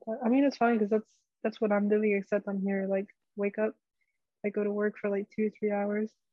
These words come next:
go to class in the afternoon, eat with my roommate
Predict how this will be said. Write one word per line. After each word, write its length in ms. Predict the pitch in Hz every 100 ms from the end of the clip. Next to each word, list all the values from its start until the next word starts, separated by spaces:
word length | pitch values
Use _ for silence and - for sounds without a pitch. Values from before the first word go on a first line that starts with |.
| _ 208
go 100 | 208
to 80 | 202
class 360 | 214 208 202
in 60 | 214
the 60 | 208
afternoon, 600 | 202 208 208 226 277 285 _ _ _ _ _ _ _ _ _ _ _ -
eat 240 | 208 220
with 140 | 214 196
my 80 | 202
roommate 420 | 202 208 214 208